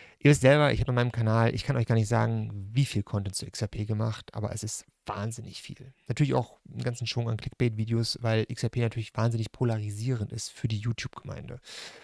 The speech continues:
Ähm, und auch für alle, die da wirklich auch rein investieren, beziehungsweise sich das Unternehmen Ripple dahinter angucken, die Technologie angucken und alles, was dazu auch interessant ist. Und meine lieben Freunde, ich kann auch eins sagen,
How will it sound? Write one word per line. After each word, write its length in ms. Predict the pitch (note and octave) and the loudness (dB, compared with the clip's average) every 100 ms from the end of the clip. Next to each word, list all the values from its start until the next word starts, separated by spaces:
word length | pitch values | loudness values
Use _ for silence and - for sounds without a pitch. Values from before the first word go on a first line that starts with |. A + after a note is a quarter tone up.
| - _ - | -20 _ 2
Ähm, 320 | A2 A2 A#2 | 4 4 0
und 140 | A#2+ | -2
auch 80 | - | -4
für 180 | - - | -8 -4
alle, 180 | G#2+ A2+ | -2 -2
die 120 | G#2+ | -2
da 340 | A2 A2 A2 | 0 2 0
wirklich 320 | G2+ - A#2 G#2 | -4 -4 -4 -4
auch 300 | G#2 - A2 | -8 -6 -4
rein 140 | A2+ | -2
investieren, 500 | G#2+ G#2 - A2 G#2 | -2 -4 -4 -2 -2
beziehungsweise 500 | G2+ - G#2+ - G#2 | -4 -4 -6 -2 -2
sich 140 | G2 | -2
das 100 | - | -6
Unternehmen 320 | B2 C#3 D3 C3+ | -2 2 6 6
Ripple 180 | - | 8
dahinter 320 | A#2+ A2 A2 - | 6 6 2 -2
angucken, 600 | A2 - - A#2+ A2+ A2 | -6 -8 -10 -4 -2 -2
die 80 | A#2 | 0
Technologie 480 | C3+ D3+ C3 C#3 | 2 2 4 2
angucken 680 | A2 A2 - A2+ A#2+ A2 A2+ | 0 -2 -6 -10 -6 -4 -4
und 280 | - A2 G#2+ | -2 -2 -2
alles, 260 | A2+ B2 B2 | -2 -2 0
was 100 | A2+ | -2
dazu 240 | - - | -2 -4
auch 80 | G#2+ | -2
interessant 400 | A2 A2+ A2 A2 | -4 -6 -6 -6
ist. 160 | - A2+ | -8 -8
Und 180 | A#2 | -6
meine 160 | A#2+ B2 | 0 2
lieben 140 | C3+ | 0
Freunde, 300 | - B2+ C3 - - - - - - - - | 2 0 0 -2 -10 -16 -16 -18 -20 -20 0
ich 140 | - | 2
kann 120 | - C#3 | 4 4
auch 60 | |
eins 240 | C3 B2 - | 4 2 2
sagen, 540 | A2+ A2+ A#2 A#2 D3+ | 0 2 0 -2 -6